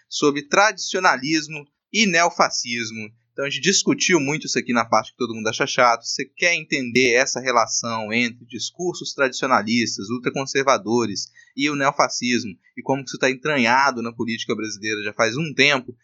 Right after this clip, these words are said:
escute o Fagulha, episódio vinte,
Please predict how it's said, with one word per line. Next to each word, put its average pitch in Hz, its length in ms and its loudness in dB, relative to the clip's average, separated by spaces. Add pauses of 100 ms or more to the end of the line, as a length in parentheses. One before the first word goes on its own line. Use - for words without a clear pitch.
(120)
escute 127 760 2 (180)
o 165 80 -4
Fagulha, 110 800 2 (260)
episódio 123 460 2 (120)
vinte, 107 540 -4